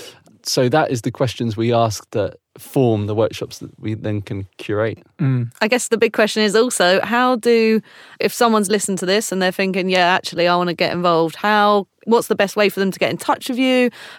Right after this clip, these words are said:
Speaker 3: How do they go about it?
Speaker 2: So if you head over to our website, junglestudios dot co dot U K, there's a whole section there with a load of information on our workshops. Um, and there you'll find all the contact info you need.
Speaker 3: Ah,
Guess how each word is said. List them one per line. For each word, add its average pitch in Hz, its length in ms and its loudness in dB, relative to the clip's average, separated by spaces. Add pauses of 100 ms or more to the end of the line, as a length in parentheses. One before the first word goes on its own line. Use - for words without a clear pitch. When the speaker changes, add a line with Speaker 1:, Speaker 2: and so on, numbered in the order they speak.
(100)
Speaker 3:
How 233 120 0
do 214 120 0
they 196 80 0
go 196 120 2
about 170 220 0
it? 151 120 -4
Speaker 2:
So 220 420 4
if 220 140 0
you 220 140 6
head 208 160 4
over 190 220 4
to 190 140 2
our 180 120 6
website, 170 600 2
junglestudios 147 800 2
dot - 200 -2
co 151 220 0
dot 135 160 0
U 131 120 0
K, 135 480 0
there's 139 200 2
a 139 40 0
whole 147 200 2
section 131 420 -4
there 120 420 0
with 123 220 -2
a 120 40 -2
load 120 280 2
of 113 100 -2
information 113 720 -2
on 120 120 0
our 107 120 0
workshops. - 720 -6 (140)
Um, 107 420 -2
and 113 220 0
there 123 140 2
you'll 113 140 0
find 113 440 -2 (120)
all 131 380 0
the 131 100 -4
contact - 400 -4 (160)
info 120 280 -4
you 110 160 -4
need. 110 280 -6 (220)
Speaker 3:
Ah, - 260 2